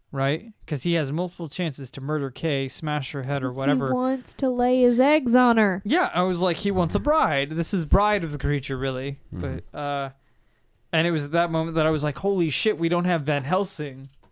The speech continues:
Speaker 1: Where is Van Helsing?"
Speaker 3: Yeah, where are you, Edward?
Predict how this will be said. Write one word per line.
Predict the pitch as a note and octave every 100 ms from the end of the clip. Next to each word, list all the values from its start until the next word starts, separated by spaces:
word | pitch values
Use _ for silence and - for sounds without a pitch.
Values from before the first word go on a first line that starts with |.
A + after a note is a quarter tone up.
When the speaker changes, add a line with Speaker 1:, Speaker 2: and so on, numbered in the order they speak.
| _ - _ -
Speaker 1:
Where | F3+ F#3+
is | D#3
Van | C#3+ D#3
Helsing?" | D#3+ E3 D3 C#3 C3+ A#2+ _ - _ _ _ - - - _ _
Speaker 3:
Yeah, | C3+ A#2+
where | B2 B2
are | G#2+
you, | F#2 F#2
Edward? | F#2 G2+ G#2